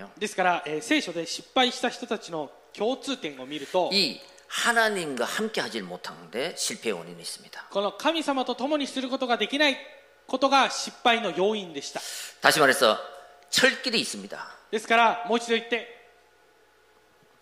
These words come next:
Speaker 1: 電車の道。
Speaker 2: 電車の道、電車の道があります。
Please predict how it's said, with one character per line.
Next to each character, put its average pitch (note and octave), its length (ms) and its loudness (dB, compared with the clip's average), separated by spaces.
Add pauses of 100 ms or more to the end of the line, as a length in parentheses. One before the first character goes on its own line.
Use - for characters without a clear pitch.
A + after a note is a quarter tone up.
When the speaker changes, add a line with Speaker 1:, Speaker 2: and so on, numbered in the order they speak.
(560)
Speaker 1:
電 A#2 200 -2
車 A2 200 -6
の F2+ 200 -10
道。 - 80 -16 (440)
Speaker 2:
電 B3+ 200 4
車 C#4 160 2
の B3+ 140 -2
道、 A#3 80 -4 (300)
電 A3+ 180 -2
車 C4+ 140 0
の A#3+ 100 -4
道 A3+ 160 -6
が F#3 80 0
あ D#3 40 -2
り C3 80 -8
ま A#2 100 -18
す。 - 160 -20